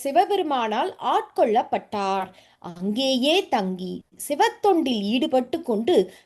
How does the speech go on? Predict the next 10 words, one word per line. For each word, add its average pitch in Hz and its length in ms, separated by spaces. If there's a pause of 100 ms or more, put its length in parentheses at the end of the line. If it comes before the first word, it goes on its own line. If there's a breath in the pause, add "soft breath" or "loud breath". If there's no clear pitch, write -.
(180)
கையில் 427 580
கு-, 294 220
கொண்டு 294 280
வைத்திருந்த 233 580
பொருளையெல்லாம் 294 1000
திருப்பணியில் 330 800
செலவிட்டார். 190 800 (340 soft breath)
இதை 247 320
அறிந்த 285 360
மன்னன் 214 600